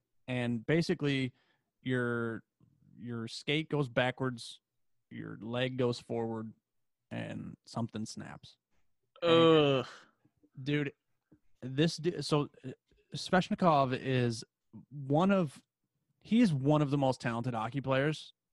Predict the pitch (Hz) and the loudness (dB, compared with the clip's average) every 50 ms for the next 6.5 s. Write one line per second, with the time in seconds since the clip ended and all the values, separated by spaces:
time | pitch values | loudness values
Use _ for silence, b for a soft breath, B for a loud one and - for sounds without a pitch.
0 | _ _ _ _ 127 123 - 120 139 131 135 139 135 - 151 151 160 170 - _ | _ _ _ _ -12 -12 -8 -4 -2 -2 -2 -2 -2 -2 0 0 0 0 -4 _
1 | _ _ - 120 123 139 139 - 170 165 180 196 - - - 151 160 220 254 - | _ _ -6 -4 -4 -4 -2 0 0 0 0 0 -6 -6 0 4 4 4 4 6
2 | - 320 311 262 - - - 214 214 156 123 110 117 143 196 269 170 117 107 - | 6 6 6 6 4 4 4 6 6 6 4 4 2 2 4 4 2 0 -2 -4
3 | - 180 208 208 139 120 - 147 175 180 170 147 160 156 131 117 104 95 127 - | 0 2 2 4 4 4 4 6 6 4 4 2 0 0 -2 -2 -4 -10 -16 -18
4 | 135 135 143 147 139 110 104 - - - - - 170 165 147 143 143 135 - - | -12 -8 -6 -6 -6 -6 -10 -12 -16 -14 -6 -4 -2 -2 -2 -2 -4 -6 -10 -14
5 | - _ _ _ _ _ _ _ _ _ _ _ _ _ _ _ _ - - _ | -20 _ _ _ _ _ _ _ _ _ _ _ _ _ _ _ _ -20 -20 _
6 | - 135 127 120 117 117 107 107 107 | -4 -2 0 2 2 0 -2 -4 -6